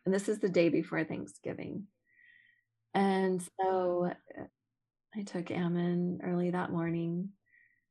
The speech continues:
Speaker 1: to Salt Lake, which is about a thirty-minute drive from us. And the whole time I remember thinking, "Okay, if it's not it, I'm gonna be okay. It's gonna be okay."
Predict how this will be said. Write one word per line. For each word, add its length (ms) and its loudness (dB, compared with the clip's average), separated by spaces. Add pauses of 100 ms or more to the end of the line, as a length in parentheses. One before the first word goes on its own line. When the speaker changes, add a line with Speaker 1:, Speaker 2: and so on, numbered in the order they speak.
(500)
Speaker 1:
to 120 -4
Salt 280 0
Lake, 420 -2 (280)
which 140 -10
is 120 -2
about 220 -2
a 20 -6
thirty-minute 480 -2
drive 280 -4
from 180 -2
us. 340 -2
And 160 2
the 80 0
whole 280 -4
time 440 -2
I 60 -2
remember 800 0 (580)
thinking, 800 0 (440)
"Okay, 340 0
if 120 -2
it's 200 -6
not 280 2
it, 340 2 (720)
I'm 200 -2
gonna 220 0
be 200 2
okay. 420 -8 (240)
It's 80 -20
gonna 200 -4
be 160 0
okay." 380 -6